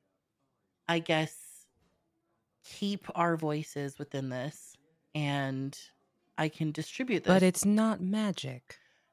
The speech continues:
Speaker 1: No, it's technology, which is kinda like magic, but
Speaker 2: Okay.
Speaker 1: I don't
Speaker 2: I
Speaker 1: know.
Speaker 2: Interesting. I don't think I've seen something quite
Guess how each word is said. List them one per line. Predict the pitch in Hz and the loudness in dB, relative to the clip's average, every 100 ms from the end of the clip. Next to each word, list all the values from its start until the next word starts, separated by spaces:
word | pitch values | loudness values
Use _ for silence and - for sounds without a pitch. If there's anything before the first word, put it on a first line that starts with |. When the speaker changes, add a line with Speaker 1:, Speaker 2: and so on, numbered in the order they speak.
| - | 2
Speaker 1:
No, | 226 269 269 226 190 | 6 8 8 8 6
it's | 185 - | 2 0
technology, | 233 208 202 349 254 170 143 | 0 6 6 6 4 2 2
which | 156 | 0
is | 156 | -2
kinda | - 165 185 175 | 0 2 4 4
like | 123 - | 2 2
magic, | 120 117 117 147 - _ | 0 2 -2 -6 -10 _
but | - 131 - - _ _ _ _ - | 0 0 0 -8 _ _ _ _ -8
Speaker 2:
Okay. | 190 185 190 196 135 120 113 _ _ _ _ _ _ _ | -6 -4 -2 -2 -2 -6 -14 _ _ _ _ _ _ _
Speaker 1:
I | 117 107 170 | -10 -2 2
don't | 196 | 4
Speaker 2:
I | |
Speaker 1:
know. | 233 131 180 _ _ _ _ _ _ - | 4 0 -6 _ _ _ _ _ _ 0
Speaker 2:
Interesting. | 233 262 - 147 - - 127 120 - _ _ _ | 2 2 2 -2 -2 -6 -8 -10 -14 _ _ _
I | 226 | -4
don't | 294 320 | 0 2
think | 302 240 220 | 2 0 0
I've | 202 196 | -2 -2
seen | - - 196 190 | -2 0 0 0
something | 175 180 170 165 160 | -2 -4 -4 -4 -8
quite | - - 170 170 | -8 -8 -8 -8